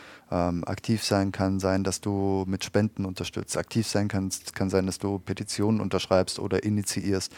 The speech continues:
Das alles ist Aktivismus. Also alles, was quasi, ähm, eine Aktivität, äh, eine direkte beinhaltet, ist Aktivismus zum Thema.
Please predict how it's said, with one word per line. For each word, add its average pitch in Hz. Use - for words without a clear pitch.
Das 107
alles 110
ist 107
Aktivismus. 95
Also 92
alles, 101
was 98
quasi, 98
ähm, 92
eine 98
Aktivität, 101
äh, 101
eine 92
direkte 90
beinhaltet, 90
ist -
Aktivismus 92
zum -
Thema. 90